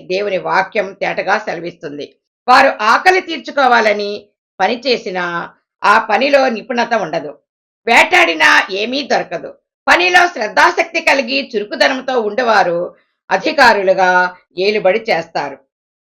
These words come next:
చురుకుగా నుండుట గొప్ప భాగ్యము. వాక్యము నుండి ప్రాముఖ్యమైన విషయాలు. బుద్ధిహీనుడై తన పెదవులతో మూర్ఖముగా మాట్లాడువాని కంటే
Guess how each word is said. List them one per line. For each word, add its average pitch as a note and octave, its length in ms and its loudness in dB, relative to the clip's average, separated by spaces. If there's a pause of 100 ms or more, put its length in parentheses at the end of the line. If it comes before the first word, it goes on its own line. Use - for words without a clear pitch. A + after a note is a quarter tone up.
(100)
చురుకుగా F4 500 0
నుండుట C4 360 -2 (480)
గొప్ప G#3 200 2
భాగ్యము. D#3 640 -4 (840)
వాక్యము E4 380 2
నుండి G3 340 -4 (440)
ప్రాముఖ్యమైన A3 720 0
విషయాలు. D#3 520 -6 (680)
బుద్ధిహీనుడై C4+ 960 0 (240)
తన B3 160 2
పెదవులతో D#4+ 680 4
మూర్ఖముగా C#4 680 0
మాట్లాడువాని A#3+ 800 2
కంటే G#3 480 -4